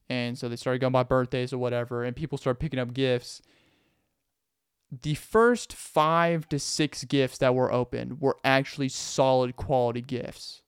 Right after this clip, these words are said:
like a mini pool table, uh, a mini hockey ta-,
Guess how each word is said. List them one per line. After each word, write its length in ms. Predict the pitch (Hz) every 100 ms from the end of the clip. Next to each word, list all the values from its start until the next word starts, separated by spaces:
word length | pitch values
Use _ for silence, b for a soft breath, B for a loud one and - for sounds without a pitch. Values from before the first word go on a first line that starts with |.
| -
like 340 | 131 101 - - _ _
a 80 | 143
mini 520 | 143 143 156 160 160
pool 500 | 147 - 160 151 147
table, 680 | 151 175 147 139 147 147 143 b b b b
uh, 140 | 131 -
a 60 |
mini 340 | 151 151 160 151
hockey 760 | 151 147 147 - 151 143 143 _ _ _ _ _ _ -
ta-, 280 | - 147